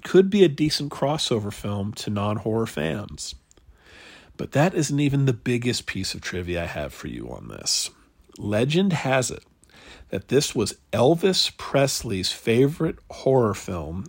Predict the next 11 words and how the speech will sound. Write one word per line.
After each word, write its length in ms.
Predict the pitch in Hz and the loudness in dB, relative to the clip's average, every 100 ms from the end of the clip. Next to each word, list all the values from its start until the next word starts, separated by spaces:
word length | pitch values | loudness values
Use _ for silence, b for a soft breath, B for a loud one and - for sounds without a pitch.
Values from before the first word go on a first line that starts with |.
| - | -10
and 100 | 113 | -8
his 140 | 113 | -6
tradition 640 | - 117 95 127 - 160 | -4 -2 0 0 2 2
was 180 | 135 120 | 2 2
to 120 | - 131 | 0 2
watch 340 | 110 101 - | 4 2 0
it 180 | 107 - _ | -4 -6 _
every 460 | - 101 101 101 101 | -2 -2 0 0 0
Christmas. 760 | 98 - - - - - - - _ B B B B B | -2 -6 -6 -8 -8 -4 -4 -6 _ B B B B B
Further 480 | _ - 131 190 214 | _ 2 8 8 8
rumors 640 | 165 104 95 92 123 - | 4 4 0 -4 -6 -10